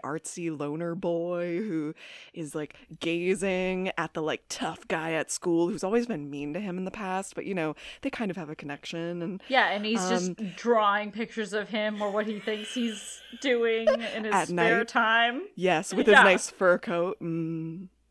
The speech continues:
Speaker 2: Jesus Christ.
Speaker 1: <laughs>
Speaker 2: You know, it's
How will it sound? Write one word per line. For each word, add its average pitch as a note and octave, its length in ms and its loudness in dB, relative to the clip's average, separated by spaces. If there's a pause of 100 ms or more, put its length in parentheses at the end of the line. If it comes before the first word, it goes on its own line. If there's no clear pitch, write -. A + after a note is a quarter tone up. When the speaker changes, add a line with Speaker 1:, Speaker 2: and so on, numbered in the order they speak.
(200)
Speaker 2:
Jesus A3+ 460 -6
Christ. F4 240 8
Speaker 1:
<laughs> C#4+ 1300 2 (440)
Speaker 2:
You D4 140 8
know, C4 180 8
it's C4 220 2